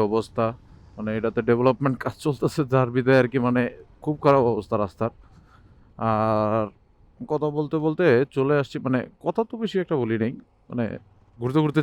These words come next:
চলে আসছি আর কি বাইপাইল। এখন বাইপাইল থেকে আর অল্প একটু সামনে গেলেই আর কি মানে আমাদের থানাটা, ওই থানায় গিয়ে আর কি সুন্দর মতো একটা কমপ্লেন দিয়ে আসি, দেখি যদি কিছু হয়। আহ,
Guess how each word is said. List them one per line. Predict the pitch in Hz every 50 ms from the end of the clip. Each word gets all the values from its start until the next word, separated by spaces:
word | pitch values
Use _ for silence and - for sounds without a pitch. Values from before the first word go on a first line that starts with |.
| - -
চলে | - - 156 139 156
আসছি | 135 - - 143 127
আর | 117 110 -
কি | 120 120 107
বাইপাইল। | 110 107 92 - 110 107 107 - _ _ _ - - - - - - - - - - - - - - - - 107
এখন | 107 - 110 110 110 110 107 107 107 - - - 110
বাইপাইল | 117 117 117 110 - 120 120 113 104
থেকে | 127 120 101 - 123 123 123 123 123 - -
আর | 135 151
অল্প | 175 180 170 185
একটু | 170 - 180 165 -
সামনে | 180 156 139 143 147 147 135
গেলেই | 147 139 139 143 143 139 131
আর | 123 -
কি | - 127 113 117
মানে | 110 110 110 104 107 104
আমাদের | 101 101 104 101 - -
থানাটা, | - 110 107 113 110 - 117 139 147 _ _ _ _ _ _ _ _ _ _ -
ওই | - 113 - -
থানায় | 120 113 117 117 117 113 110
গিয়ে | 110 117 117 120
আর | 113 107 -
কি | 120 110 -
সুন্দর | 120 120 117 117 117 113 117
মতো | 117 - - 110 107 107 98 - - - - - - - - - - - - -
একটা | - - 120 110 -
কমপ্লেন | 123 123 117 104 120 117 117 113
দিয়ে | 117 143 143
আসি, | 131 - - 127 117 120
দেখি | 131 127 143 185 185 185
যদি | 143 120 113 123
কিছু | 117 - 131 107 95
হয়। | 101 101 104 107 113 - - - - - - - - - - - - - - - - - - - - - - - - - - - - - - 120
আহ, | 127 131 127 127 127 127 127